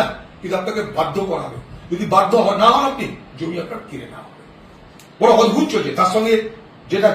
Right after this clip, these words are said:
জলা জমি, সেটাকে ব্যবসায়ী জমিতে রূপান্তরিত, কমার্শিয়াল কনভার্সন হয়ে যাচ্ছে। মানে, কোনো জমির ক্যারেক্টার দিনে রাতে চেঞ্জ হয়ে যাচ্ছে, সকালে যাচ্ছে, রাতে যাচ্ছে। এখন পশ্চিমবঙ্গে কটা নদী আছে, সেই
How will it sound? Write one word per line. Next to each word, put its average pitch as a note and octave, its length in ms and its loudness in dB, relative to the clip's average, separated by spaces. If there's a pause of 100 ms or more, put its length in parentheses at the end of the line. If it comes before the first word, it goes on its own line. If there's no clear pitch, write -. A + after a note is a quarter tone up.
জলা F#3 220 4
জমি, G#3+ 200 2 (460)
সেটাকে D#3+ 300 -4 (360)
ব্যবসায়ী - 360 0
জমিতে F#3 240 -6
রূপান্তরিত, F#3+ 460 -10
কমার্শিয়াল G3 420 -2 (240)
কনভার্সন F#3+ 460 -4
হয়ে F#3 120 -4
যাচ্ছে। - 200 -10 (440)
মানে, C#4+ 140 0 (200)
কোনো C#4 180 -6 (120)
জমির A3+ 320 -2
ক্যারেক্টার B3+ 380 0
দিনে A#3 180 0
রাতে G#3+ 280 2
চেঞ্জ E3+ 180 -8
হয়ে B2+ 140 -16
যাচ্ছে, - 200 -20 (1200)
সকালে C4+ 340 4
যাচ্ছে, A#3+ 200 0
রাতে E3 320 0
যাচ্ছে। - 220 -10 (840)
এখন A3 140 2 (100)
পশ্চিমবঙ্গে A3+ 600 0
কটা A3+ 180 2 (140)
নদী F3+ 260 -4
আছে, - 140 -2
সেই A#3+ 140 -6